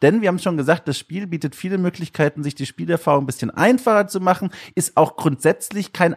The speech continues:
allzu schweres Spiel mit einer semi-interessanten Spielwelt, wenn man sehr wohlwollend ist. Das könnte euer Eintrittstor sein. Für neunundvierzig neunundneunzig allerdings ist es ein Eintrittstor, das zumindest noch ordentlich gepatcht werden sollte, damit's auch flüssig und verlässlich läuft.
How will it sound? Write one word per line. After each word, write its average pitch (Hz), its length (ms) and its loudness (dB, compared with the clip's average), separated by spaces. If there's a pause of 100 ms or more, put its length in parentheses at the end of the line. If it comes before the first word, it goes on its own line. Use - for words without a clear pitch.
allzu 185 360 -2
schweres 143 480 -2
Spiel 185 380 2 (460)
mit 170 240 -2
einer 170 320 4 (420)
semi-interessanten 165 1400 -2
Spielwelt, 151 760 0
wenn 135 100 2
man 131 220 2
sehr 127 440 2
wohlwollend 117 760 0
ist. 147 260 -2 (180)
Das 156 220 2
könnte 208 460 2
euer 160 240 4
Eintrittstor 135 760 -2
sein. 92 360 -6 (280)
Für 180 300 2
neunundvierzig 214 600 2
neunundneunzig 185 720 2
allerdings 180 520 0
ist 170 160 0
es 175 220 0
ein 131 220 -2
Eintrittstor, 175 540 0
das 151 200 0
zumindest 175 520 -2
noch 156 100 2
ordentlich 156 440 2
gepatcht - 440 -6
werden 180 240 0
sollte, 180 220 0
damit's 151 320 0
auch 139 160 0
flüssig 170 460 -2
und 135 140 0
verlässlich 135 540 0
läuft. 117 360 4